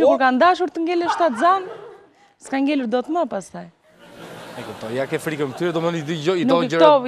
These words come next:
Speaker 1: ilaçe, ato gjërat i kam pak
Speaker 2: Këto
Speaker 1: frikë
Speaker 2: gjërat
Speaker 1: më para.
Speaker 2: dia. Mirë.
Speaker 1: Këto
Speaker 2: Me
Speaker 1: gjërat
Speaker 2: gjoksi-
Speaker 1: dia, thot. <laughs>
Speaker 2: Po pasi ta thash, mu rriste citat.
Speaker 1: E, po.
Speaker 2: Ty ku ti çoj më?
Speaker 1: Po mua ç'a, ç'a të më rrisem?
Speaker 2: Rrisje.
Speaker 1: E.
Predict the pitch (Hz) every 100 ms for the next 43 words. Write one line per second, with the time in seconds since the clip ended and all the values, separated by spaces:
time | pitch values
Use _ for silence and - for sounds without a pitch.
0 | 262 285 302 - 269 262 226 262 220 220
1 | 214 190 202 - _ 151 139 139 139 139
2 | - 165 90 117 95 85 _ _ _ _
3 | 131 127 110 92 143 151 196 180 156 -
4 | 151 156 180 - - - 539 554 - -
5 | - - _ - 262 330 302 277 277 320
6 | 196 220 359 233 330 381 240 240 254 359
7 | 294 104 107 - - - 254 226 214 190
8 | - 403 339 - 254 - 185 147 160 214
9 | - - 302 359 415 370 - 370 311 330
10 | 285 - 330 262 202 196 - 180 202 _
11 | _ _ _ 110 104 226 254 220 113 -
12 | _ _ _ _ _ 220